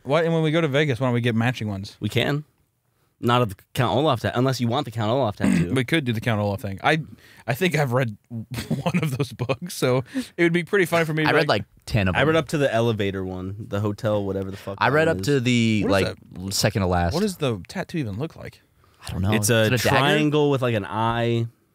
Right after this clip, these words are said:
Speaker 3: Isn't that the Harry Potter one,
Speaker 1: What was
Speaker 3: too?
Speaker 1: I say? Is that just the Deathly Hallows tattoo thing, then?
Speaker 2: But it has an eye in it.
Speaker 1: Would people mistake it for Gravity Falls? That would be sweet.
Speaker 2: Or
Speaker 3: He copied my Triangle Guy shit.
Speaker 2: Yeah, exactly.
Speaker 3: Yeah.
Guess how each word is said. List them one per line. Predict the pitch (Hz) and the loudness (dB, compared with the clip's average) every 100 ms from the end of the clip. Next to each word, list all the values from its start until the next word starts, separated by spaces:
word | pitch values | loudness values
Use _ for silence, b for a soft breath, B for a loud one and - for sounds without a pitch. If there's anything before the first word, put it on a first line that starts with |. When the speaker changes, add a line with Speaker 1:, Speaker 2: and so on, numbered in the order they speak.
| _ | _
Speaker 3:
Isn't | 127 139 | -2 0
that | 165 | 2
the | 123 | 2
Harry | 131 127 | 2 2
Potter | 113 113 139 147 - - | 4 4 4 0 -6 -4
one, | 131 143 | 0 2
Speaker 1:
What | 170 | 2
was | 147 | 2
Speaker 3:
too? | |
Speaker 1:
I | 170 | 2
say? | 190 135 | 2 0
Is | 131 | 0
that | 147 | 0
just | 131 - | -2 -2
the | 120 | -4
Deathly | 95 131 147 113 | -2 -2 -2 -2
Hallows | 117 143 151 | 2 2 2
tattoo | 160 151 - 165 | 0 -2 -2 -4
thing, | 165 160 | -2 -4
then? | 160 180 | -2 -2
Speaker 2:
But | - 123 | 0 2
it | |
has | 123 107 | 4 4
an | 95 | 4
eye | 113 113 | 2 2
in | 92 | -2
it. | - - _ _ _ _ _ _ _ _ _ _ _ - - _ _ _ _ B B _ | -8 -18 _ _ _ _ _ _ _ _ _ _ _ -20 -20 _ _ _ _ B B _
Speaker 1:
Would | 123 | -4
people | 135 117 | 0 0
mistake | 107 123 | -2 -4
it | 117 | -4
for | 113 | -6
Gravity | 101 107 107 | -4 -4 -4
Falls? | 107 110 127 | -4 -2 -2
That | - 117 | -4 -6
would | 156 | -4
be | 107 | -6
sweet. | 107 139 - - b b b b b b b | -4 -4 -8 -20 b b b b b b b
Speaker 2:
Or | 110 127 113 98 101 113 - - | 2 4 4 4 0 -4 -18 -6
Speaker 3:
He | 113 | -2
copied | - 117 113 | 2 2 2
my | 104 | 0
Triangle | 98 165 151 131 | 2 2 2 2
Guy | 117 104 | 2 2
shit. | 101 117 104 | 2 0 2
Speaker 2:
Yeah, | 107 98 | 2 0
exactly. | 95 104 107 117 | 0 0 2 2
Speaker 3:
Yeah. | 107 | 2